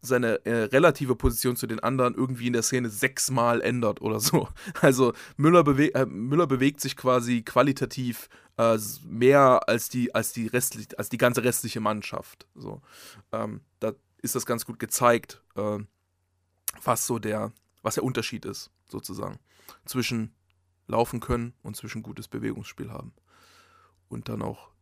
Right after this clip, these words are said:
kontextuell nochmal erklärt, zum Beispiel, warum das jetzt da gute Bewegungen sind. Ja. Ja, wollen wir es auch nicht unnötig in die Länge ziehen? Oder hast du noch einen, hast du noch einen Punkt?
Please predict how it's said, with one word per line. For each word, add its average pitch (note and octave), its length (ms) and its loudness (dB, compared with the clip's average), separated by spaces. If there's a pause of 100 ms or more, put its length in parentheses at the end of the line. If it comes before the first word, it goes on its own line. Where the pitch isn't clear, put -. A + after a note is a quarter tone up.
(280)
kontextuell A2+ 520 -2
nochmal A2 280 -4
erklärt, A2 440 -6
zum A2+ 160 -12
Beispiel, A2 360 -10
warum A2+ 260 -10
das - 220 -6
jetzt - 300 -12 (240)
da G#2+ 100 -8
gute - 280 -10
Bewegungen G#2+ 440 -8
sind. A#2+ 280 -10 (2250)
Ja. C3+ 120 -4 (1500)
Ja, - 140 -4
wollen A#2+ 100 0
wir - 20 -2
es D3 80 -2
auch D3 60 0
nicht C3+ 160 -2
unnötig D#3+ 300 -2
in B2 60 -6
die A#2 80 -2
Länge A#3 260 2
ziehen? G#3+ 280 -4
Oder B2+ 260 0
hast C#3+ 220 -4
du D#3 40 -4
noch D3+ 220 -4
einen, C#3 380 -6 (100)
hast - 160 -8
du F3 60 -4
noch F3 160 -6
einen F3 80 -8
Punkt? C4 200 -8